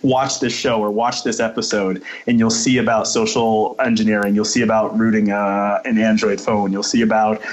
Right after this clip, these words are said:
you know, the reasons why you need to protect your card access, um, uh, I D, things like that." The show is,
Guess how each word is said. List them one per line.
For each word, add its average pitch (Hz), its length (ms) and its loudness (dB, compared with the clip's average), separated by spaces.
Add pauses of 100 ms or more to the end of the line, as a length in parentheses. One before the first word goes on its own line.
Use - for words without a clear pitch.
(220)
you 123 100 2
know, 107 320 0
the 120 80 0
reasons 110 420 2
why 107 280 2
you 104 140 2
need 104 220 2
to 104 140 0
protect - 540 -4
your 98 340 0
card 104 320 -2
access, 101 680 -2
um, 95 640 0 (500)
uh, 95 320 0
I 113 140 0
D, 101 300 -2
things 113 300 -2
like 113 200 -2
that." 107 320 -2
The 117 80 -2
show 123 340 0
is, 110 240 -2